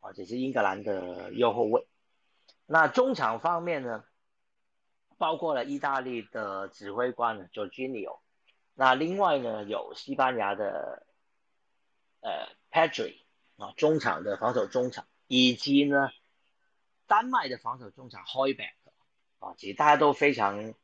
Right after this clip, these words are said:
呃，如果有在看英超的话啊，他是热刺的中场球员，应该对这个中场球员非常非常有印象，其实他的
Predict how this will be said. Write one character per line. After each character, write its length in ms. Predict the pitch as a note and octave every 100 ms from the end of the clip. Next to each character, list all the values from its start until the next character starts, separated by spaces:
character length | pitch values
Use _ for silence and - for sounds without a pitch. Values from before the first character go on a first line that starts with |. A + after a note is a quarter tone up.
| _ _ _ _
呃， 160 | - G#2+
如 80 | D#3+
果 100 | A3
有 120 | G#2
在 120 | D3
看 240 | - D3 D#3
英 160 | D#3
超 260 | D#3 D3 C3+
的 120 | G2+
话 140 | G#2
啊， 260 | G#2+ F2+ F#2+
他 100 | A#2+
是 140 | B2 A#2+
热 200 | C#3 A2+
刺 300 | - - A2
的 220 | G#2 F2+
中 220 | G#2 A#2
场 160 | G2+ D2
球 220 | - F#2
员， 80 | A#2
应 60 |
该 120 | D3+ D3
对 260 | D3 C3+
这 160 | A2+ C3+
个 220 | A2 G2+
中 180 | G2 B2
场 160 | G2
球 100 | -
员 120 | G2 G2
非 120 | B2+
常 180 | A#2 G#2
非 100 | -
常 120 | G#2
有 80 | F#2
印 220 | G2+ F#2
象， 260 | - G2 D#2
其 120 | - -
实 80 |
他 120 | B2 C#3
的 280 | A2+ A2